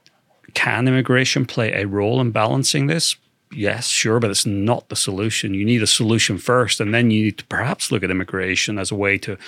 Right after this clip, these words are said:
you know, balance things a little bit quicker than they might otherwise have. No, no, that's just coldly from a mathematical point of view. What I found, um, did surprise me, you're right, I went to Nepal. Um, now, Nepal's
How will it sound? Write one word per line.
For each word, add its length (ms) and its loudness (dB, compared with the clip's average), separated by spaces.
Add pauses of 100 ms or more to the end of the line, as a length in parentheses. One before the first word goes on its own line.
(320)
you 80 -2
know, 40 2
balance 420 -2
things 220 -2
a 60 -4
little 160 -4
bit 160 -4
quicker 300 -2
than 200 -4
they 120 -6
might 220 -6
otherwise 580 -6
have. 140 -10
No, 120 0
no, 220 -2
that's 180 -2
just 220 0
coldly 340 2
from 200 -4
a 80 -4
mathematical 600 -6
point 280 -8
of 80 -12
view. 300 -4 (1160)
What 220 2
I 80 2
found, 580 4 (320)
um, 600 -2 (120)
did 160 2
surprise 460 0
me, 100 -2
you're 140 -2
right, 220 2
I 80 0
went 200 -2
to 60 -2
Nepal. 680 -2 (480)
Um, 680 -4 (100)
now, 100 -2
Nepal's 960 0